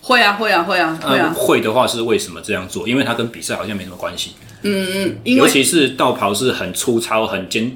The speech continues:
Speaker 2: 固的材质，你可以抓得住，你比较能够使用你的握力。
Speaker 1: 对。
Speaker 2: 那没有道袍的话，为，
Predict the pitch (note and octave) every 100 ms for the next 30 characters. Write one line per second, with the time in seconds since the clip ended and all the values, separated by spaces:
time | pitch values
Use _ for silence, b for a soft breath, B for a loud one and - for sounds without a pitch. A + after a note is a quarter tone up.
0 | - C3 G2+ - G2 - F#2+ F#2+ F#2 A2+
1 | - G#2+ F#2+ F#2 - F#2+ - G3+ G3 -
2 | A#2+ G2 F#2+ A2+ G#2 G2+ F#2 A2+ A2 D#2+
3 | G2 A#2+ G2 G2 - B B - C#3+ B2
4 | A#2 A2 B2+ A#2 G2+ F2 F2+ G#2 - -
5 | - _ B2